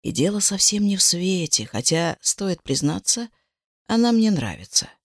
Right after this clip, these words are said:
Зацепила. Походу, очень крепко. Меня тянет к ней с неимоверной силой, но я все равно борюсь со своими желаниями.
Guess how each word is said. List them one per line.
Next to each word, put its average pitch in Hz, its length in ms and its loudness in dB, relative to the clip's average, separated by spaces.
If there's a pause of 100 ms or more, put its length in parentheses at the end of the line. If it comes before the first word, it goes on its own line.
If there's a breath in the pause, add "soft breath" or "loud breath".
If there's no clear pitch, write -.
(400)
Зацепила. 127 680 0 (680)
Походу, 131 360 0
очень 127 260 2
крепко. - 540 -2 (600)
Меня 156 260 4
тянет 190 400 2
к - 120 -10
ней 190 260 4
с - 120 2
неимоверной 180 800 2
силой, 131 680 -2 (380)
но 156 120 4
я 151 220 2
все 180 320 2
равно 190 480 0
борюсь 131 560 0 (200 soft breath)
со - 140 -4
своими 117 400 0
желаниями. 107 720 -6